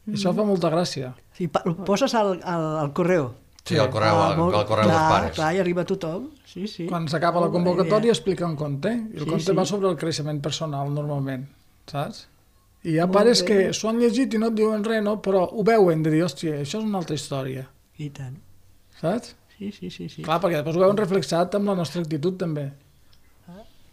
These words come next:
Speaker 4: Sí, que, que és, és, els valors i l'educació és, és, és, és molt teòric, perquè, eh,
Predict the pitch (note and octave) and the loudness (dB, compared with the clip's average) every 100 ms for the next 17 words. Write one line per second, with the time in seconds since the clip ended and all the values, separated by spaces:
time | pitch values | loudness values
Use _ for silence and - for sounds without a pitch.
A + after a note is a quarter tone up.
0 | - - C#3 A2 A2+ A#2+ A#2 C3 B2+ A2 | -20 -6 -4 -2 -2 -2 -4 -4 -6 -6
1 | D#2+ - - - _ _ _ _ _ _ | -12 -18 -20 -20 _ _ _ _ _ _
2 | - - A2+ A2+ G#2 A2+ D3 E3 C3+ C3+ | -20 -10 -4 -2 0 2 6 6 4 4
3 | B2 A#2 A2+ C#3+ D#3 D#3 C#3+ B2+ A#2+ B2 | 2 2 0 2 2 2 0 -4 -4 -4
4 | B2 A2 - - - - - - - A#2 | -4 -4 -6 -8 -14 -20 -20 -20 -12 -8
5 | A2+ C3+ C3 B2+ C#3+ C#3 D3 - - G#2+ | 0 0 2 6 6 6 2 -4 -8 -4
6 | A2 G#2+ G#2 G#2+ G#2+ G#2 G2+ | -4 -2 -2 -2 -6 -10 -12